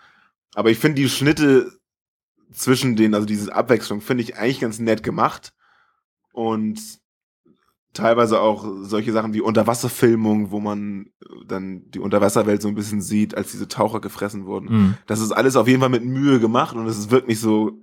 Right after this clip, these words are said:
Speaker 1: hölzern und blechern und was auch immer, wie bei Jurassic Shark zum Beispiel.
Speaker 2: Genau.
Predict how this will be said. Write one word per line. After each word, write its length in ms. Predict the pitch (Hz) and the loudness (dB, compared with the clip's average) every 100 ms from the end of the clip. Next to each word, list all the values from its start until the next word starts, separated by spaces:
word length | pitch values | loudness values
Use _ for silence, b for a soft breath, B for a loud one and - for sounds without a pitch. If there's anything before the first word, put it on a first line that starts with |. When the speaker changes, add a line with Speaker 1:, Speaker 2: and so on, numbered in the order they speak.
| _ - | _ 2
Speaker 1:
hölzern 420 | 127 131 113 107 | 2 2 -2 -4
und 200 | 104 107 | -6 -4
blechern 480 | 117 117 117 101 107 | 0 0 0 -6 -6
und 220 | 110 107 | -8 -2
was 160 | 110 | 0
auch 120 | 107 104 | 0 -2
immer, 360 | 113 104 107 b | -2 -2 -2 b
wie 100 | - | -2
bei 140 | 113 101 | 2 2
Jurassic 420 | 104 104 107 104 | 4 2 2 -4
Shark 340 | - 104 120 | 0 2 2
zum 160 | - 92 | -4 -10
Beispiel. 400 | 87 - 101 101 | -12 -8 -8 -6
Speaker 2:
Genau. 340 | - 95 92 | -4 -4 -4